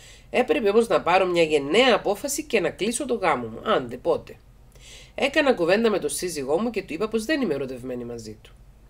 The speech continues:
Ότι έχουμε αποξενωθεί, ειδικά μετά από ένα σοβαρό καυγά που από το μεθύσι έβριζε και έσπροχνε εμένα και το γιο μας, ο οποίος είχε έρθει να επενε-, να επέμβει και που, που του στοίχησε πολύ του γιού μου αυτή η πράξη του πατέρα του.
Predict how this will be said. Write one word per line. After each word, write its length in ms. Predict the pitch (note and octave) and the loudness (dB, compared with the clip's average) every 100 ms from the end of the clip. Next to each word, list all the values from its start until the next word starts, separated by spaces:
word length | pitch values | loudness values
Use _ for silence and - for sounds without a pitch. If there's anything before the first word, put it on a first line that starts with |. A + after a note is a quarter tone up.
| - - - - | -20 -20 -20 -8
Ότι 320 | - E3+ D#3+ | 0 2 4
έχουμε 260 | F3 F#3 A#3+ | 2 4 0
αποξενωθεί, 680 | A#3 A3+ - A#3+ A#3+ A#3 B3 | 0 -4 -2 2 2 2 0
ειδικά 420 | C3+ C#3+ C#3+ E3+ | 0 -6 -2 -2
μετά 220 | F#3+ E3+ | 0 -2
από 140 | E3+ | -2
ένα 120 | F#3+ F#3+ | -4 -4
σοβαρό 440 | - D#3+ C3+ E3 | -4 -2 0 0
καυγά 520 | E3+ C#3 B2 C3 F3 | -2 -6 -6 -2 -2
που 80 | E3+ | -2
από 160 | D#3 C#3+ | -4 -4
το 100 | C#3 | -6
μεθύσι 440 | C3 G#3 G#3 D#3+ | -6 -8 -6 2
έβριζε 420 | D3 D3 F3 F#3 | 2 2 -4 -4
και 140 | A3+ E3+ | -2 -2
έσπροχνε 480 | - - G3 E3+ | -4 -8 -8 -6
εμένα 360 | C3+ B2+ C3+ E3 | -4 -2 -4 -4
και 160 | G#3 D#3+ | -6 -8
το 100 | C3+ | -8
γιο 280 | A#2+ B2+ | -8 -6
μας, 360 | B2+ F#3+ B3 - - - - - - - | -2 -4 -4 -12 -20 -20 -20 -20 -20 -12
ο 80 | - | -2
οποίος 500 | D3+ D3+ F#3 G#3+ A3+ | 0 0 4 4 4
είχε 320 | - F3 F#3+ - - | -6 -6 -6 -6 -4
έρθει 380 | - F3+ - A3 | 0 0 -2 -4
να 80 | G3+ | -4
επενε-, 440 | F#3+ E3 E3 C3 C#3+ | 0 2 4 2 0
να 80 | |
επέμβει 540 | D3 D#3+ D3+ A#2+ G#2 - - - - - - - - | 0 2 0 -2 -14 -20 -20 -20 -20 -20 -20 -20 -2
και 140 | E3+ | -2
που, 220 | E3 D#3 - - | -2 -10 -12 -18
που 140 | D#3+ | -16
του 100 | D3+ | -14
στοίχησε 540 | C3+ - G3+ G3 A#3+ A3+ | -12 -10 -10 -6 -2 -2
πολύ 300 | - D#3+ A#3 | 0 0 0
του 100 | E3+ | -6
γιού 200 | C3+ D3+ | -10 -6
μου 120 | C#3 | -6
αυτή 180 | B2+ C#3+ | -6 -8
η 40 | |
πράξη 360 | C3 C3 - A#2+ | -6 -6 -8 -16
του 80 | - | -10
πατέρα 400 | A#2+ A2+ A2 - | -8 -8 -10 -16
του. 140 | - | -20